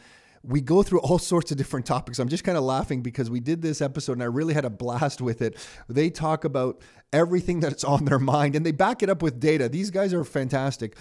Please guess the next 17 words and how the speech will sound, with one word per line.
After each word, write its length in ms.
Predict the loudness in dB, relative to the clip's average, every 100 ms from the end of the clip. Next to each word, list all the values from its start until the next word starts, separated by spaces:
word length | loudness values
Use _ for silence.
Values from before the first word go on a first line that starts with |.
| -10
So 120 | -2
we 80 | 0
go 180 | 4 2
through 220 | 2 -2
different 320 | -2 -2 -4
things 240 | -4 -4 -4
like 160 | -4
interest 380 | -4 -4 -4 -4
rates, 260 | -2 -4 -6
the 80 | -4
Bank 240 | -2 -2
of 140 | -4
Canada, 500 | -4 -2 -2 -2 -4 -8 -20 -20 _
um, 440 | -4 -2 -2 -6 -4
Bitcoin 420 | -4 -2 -4 -4
price 320 | -4 -4 -4
volatility. 880 | -2 -2 0 -4 -4 -4 -2 -2 -4